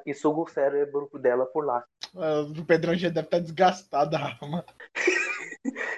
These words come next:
Speaker 1: É, e vamos dizer que eu fiz upgrade de cem por cento dela.
Speaker 2: Ah. <laughs> Ah, é.
Speaker 1: Só que tem uma parte no jogo que é essa parte que tem um circo na cidade e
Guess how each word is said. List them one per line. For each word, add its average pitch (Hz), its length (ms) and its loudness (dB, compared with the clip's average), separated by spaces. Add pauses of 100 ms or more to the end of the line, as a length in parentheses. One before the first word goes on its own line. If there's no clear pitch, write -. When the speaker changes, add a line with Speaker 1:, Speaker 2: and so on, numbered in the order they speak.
Speaker 1:
É, 190 300 2
e 143 80 -2
vamos 156 300 -2
dizer 156 120 0
que - 60 0
eu 151 60 2
fiz 147 180 -4
upgrade 147 460 2
de 147 80 -6
cem 147 200 2
por 165 120 -2
cento 151 260 0
dela. 123 340 0 (360)
Speaker 2:
Ah. 151 920 0
<laughs> 156 1080 0 (720)
Ah, 156 320 2
é. 143 260 -8 (840)
Speaker 1:
Só 156 120 6
que 170 160 -6
tem 202 180 0
uma 180 180 0
parte 135 300 -2
no 123 160 -4
jogo 123 240 6
que 127 140 0
é - 20 6
essa 123 160 2
parte 120 320 0
que 127 100 -8
tem 127 220 2
um 127 140 0
circo 143 680 0
na 127 140 4
cidade 131 520 0
e - 40 -20